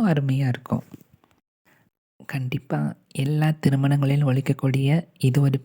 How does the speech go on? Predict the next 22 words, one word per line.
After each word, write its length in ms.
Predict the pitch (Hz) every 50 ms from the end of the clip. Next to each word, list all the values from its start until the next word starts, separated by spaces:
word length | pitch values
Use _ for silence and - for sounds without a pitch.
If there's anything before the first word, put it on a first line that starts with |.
| _
பாடலா 380 | - 120 117 117 120 120 123 120
இருக்கும். 400 | 120 120 117 - - 113 - - - _ _ _ - _ _ _ _ _ _ _ _ _ _ _ _ _ _ _ _ _ _ _ _ _ _ _ - - - _ _ _ _ _ -
நல்ல 340 | - - 151 147 143 147 156 160 160 165 _
ஒரு 240 | - - 131 127 139 143 - _ _ _ _
காதலோட 520 | - 120 120 127 143 147 151 156 151 151 151
வரிகளை 360 | - 139 123 139 139 143 139 135
அப்படியே 380 | 123 - - 139 151 156 160 170
நம்ம 200 | 170 160 147 139 139
உள்மனசு 600 | 143 143 151 156 156 156 156 147 147 151 - - 151
ஆழத்துக்கு 520 | 131 127 131 139 143 143 - 147 - 147 139
கொண்டு 260 | - 143 127 123 -
செல்லக்கூடியது 640 | - 135 127 127 127 - 127 127 123 123 120 - 147
இந்த 200 | 156 156 143 123 120
வாலியோட 520 | 127 120 117 123 131 135 135 135 131 143 135
வரிகள். 420 | 131 123 120 120 123 - 113 113 - - _ _ - - - - _ _ _ _ _ - _ _ _ _ _ _ _ _ _ _ _ _ _ _
இந்த 280 | - - - 160 147 143
பாட்டை 460 | - - 147 147 147 147 - 151 151 160 160 - - _ - _ _ _ _ -
இவ்வளோ 360 | - 139 127 120 120 147 160
அற்புதமா 500 | 160 151 - - - 147 151 147 147 151 -
பாடி 320 | - 135 127 123 127 131 143 - - _ -
நமக்காக 520 | - 143 135 139 135 - - 139 147 180 170
ஒரு 160 | 165 147 139